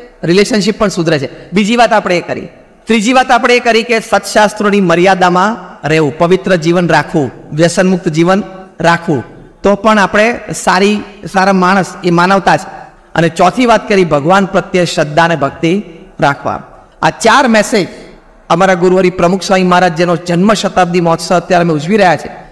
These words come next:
અહીં અમદાવાદમાં જ આવતા વર્ષે બે હજાર બાવીસની સાલમાં નવેમ્બર, ડિસેમ્બર મહિનામાં ચારસો, પાંચસો એકર જગ્યા, કેટલી? પાંચસો એકર ઉપર આખું સ્વામિનારાયણ નગર ઊભું થશે.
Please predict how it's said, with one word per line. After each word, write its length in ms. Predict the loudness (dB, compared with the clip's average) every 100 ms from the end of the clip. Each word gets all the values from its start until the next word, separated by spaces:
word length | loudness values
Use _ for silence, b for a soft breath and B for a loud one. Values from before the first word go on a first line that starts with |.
| _
અહીં 140 | -2 0
અમદાવાદમાં 600 | 0 2 4 2 2 -2
જ 100 | -2 -4
આવતા 260 | -4 0 2
વર્ષે 280 | 2 0
બે 180 | 0 2
હજાર 200 | 2 0
બાવીસની 480 | 2 2 0 -2 -4
સાલમાં 420 | 0 0 2 -2 -8 -20 b b b 0
નવેમ્બર, 380 | 2 4 2 2
ડિસેમ્બર 440 | 0 0 0 0
મહિનામાં 760 | 0 0 2 2 0 -2 -10 -20 -20 -2
ચારસો, 340 | 0 0 0
પાંચસો 380 | 0 0 2 0
એકર 220 | 0 0
જગ્યા, 260 | 0 0 -2
કેટલી? 340 | 0 0 0 -2 -14 -20 -4
પાંચસો 380 | 0 0 0 0
એકર 260 | 2 2 0
ઉપર 240 | 2 2
આખું 520 | 2 0 0 2 0
સ્વામિનારાયણ 500 | -2 -2 0 2 2
નગર 260 | 2 2 2
ઊભું 220 | 2 0
થશે. 380 | -2 -2 -2 -4